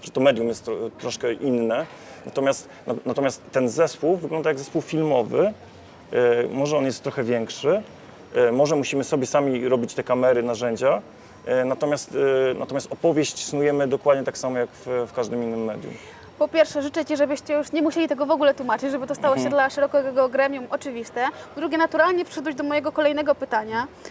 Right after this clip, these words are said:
Speaker 2: bo intuicyjnie tacy twórcy gier kojarzą się z ludźmi z jakąś ekspercką wiedzą,
Speaker 1: Mhm.
Speaker 2: z inżynierami, programistami. Tymczasem, no, gdybym chciała wziąć udział w tworzeniu świata gier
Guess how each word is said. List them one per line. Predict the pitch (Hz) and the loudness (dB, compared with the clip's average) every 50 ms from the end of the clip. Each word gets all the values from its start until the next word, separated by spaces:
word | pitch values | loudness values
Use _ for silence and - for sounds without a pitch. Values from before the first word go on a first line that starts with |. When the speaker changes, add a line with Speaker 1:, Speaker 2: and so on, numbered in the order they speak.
| - - - | -10 -4 -2
Speaker 2:
bo | 269 | 0
intuicyjnie | 277 285 285 311 320 302 - - 370 370 381 330 269 240 233 220 | 0 0 0 -2 -2 -2 0 4 4 4 6 4 2 0 -4 -6
tacy | - 233 226 - 254 | -4 -6 -6 -6 -10
twórcy | - - - 302 277 - 294 | -12 -8 -8 -8 -6 -6 -6
gier | 240 247 285 294 294 | 0 2 2 2 2
kojarzą | - 277 262 277 277 277 | 2 0 0 0 0 -2
się | - - 277 | -2 -4 -4
z | 247 247 | -4 -2
ludźmi | 262 285 240 277 269 | -4 -4 -2 -2 -2
z | 262 | -2
jakąś | 254 - 262 - | -2 -2 -4 -6
ekspercką | - - - - - 269 269 - - - 277 269 | -8 -8 -2 0 0 0 0 0 0 0 0 0
wiedzą, | 240 269 262 233 220 220 | 2 2 2 2 2 0
Speaker 1:
Mhm. | 226 233 226 | -2 -2 -4
Speaker 2:
z | |
inżynierami, | 247 254 247 269 269 277 262 262 247 247 247 | -4 -4 -2 -2 -2 2 2 4 2 2 0
programistami. | 233 254 254 233 254 247 254 247 - - 233 220 220 233 233 254 285 - - - - - - - | -2 -4 -4 -4 -4 -4 -6 -4 0 2 2 2 0 -2 -6 -8 -10 -10 -14 -18 -20 -12 -8 -6
Tymczasem, | 311 294 359 359 - - 370 359 349 349 370 - - - - - - - - | -4 -2 0 0 0 0 0 0 0 0 -4 -6 -12 -20 -20 -20 -20 -10 -4
no, | 302 302 330 359 302 - - 285 - - | 0 0 2 0 0 -4 -10 -18 -18 -16
gdybym | 277 269 269 403 453 381 349 415 403 381 381 370 330 | -8 2 4 6 6 6 6 4 4 4 2 0 -2
chciała | - - - - - 349 302 254 233 214 214 233 - - - - - - - 240 | -4 -4 2 6 8 8 8 6 4 2 0 -2 -4 -10 -20 -20 -20 -20 -18 -8
wziąć | 262 320 339 339 311 - - | -2 0 0 0 0 -2 -4
udział | 349 294 311 311 | 0 2 2 2
w | - | 2
tworzeniu | - - - 320 277 302 294 294 | -2 -10 -8 -4 -2 -2 -2 0
świata | - 294 277 277 269 262 | -2 -2 -2 -2 -2 -2
gier | 220 226 214 208 208 | -2 -2 -2 -2 -4